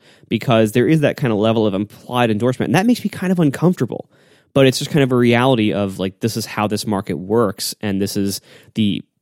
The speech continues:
by far the most effective way to fund podcast development. And, and so we have to kind of take that, but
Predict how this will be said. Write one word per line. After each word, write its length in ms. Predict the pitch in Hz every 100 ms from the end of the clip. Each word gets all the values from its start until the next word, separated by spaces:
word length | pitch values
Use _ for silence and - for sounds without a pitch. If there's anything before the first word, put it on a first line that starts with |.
| _ -
by 220 | 139 113
far 240 | 113 117 113
the 60 |
most 240 | 101 98 -
effective 400 | - 104 101 95
way 100 | 101
to 80 | 98
fund 540 | - 98 98 101 95 - _ _ _ _
podcast 480 | - 110 120 98 98
development. 540 | 87 76 57 57 - -
And, 360 | 101 90 90 -
and 200 | - 98
so 100 | 92
we 100 | 98 101
have 120 | 104
to 80 | -
kind 140 | 98
of 80 | 85
take 400 | - - 156 -
that, 240 | 98 95
but 140 | 101